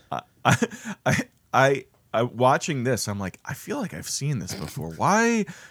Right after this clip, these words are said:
<laughs> why is that?" <laughs> I know I haven't. <laughs>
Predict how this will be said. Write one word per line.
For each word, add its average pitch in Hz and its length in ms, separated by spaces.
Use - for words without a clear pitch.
<laughs> - 380
why 247 440
is 254 240
that?" - 460
<laughs> - 440
I 127 100
know 151 360
I 139 120
haven't. 123 760
<laughs> - 60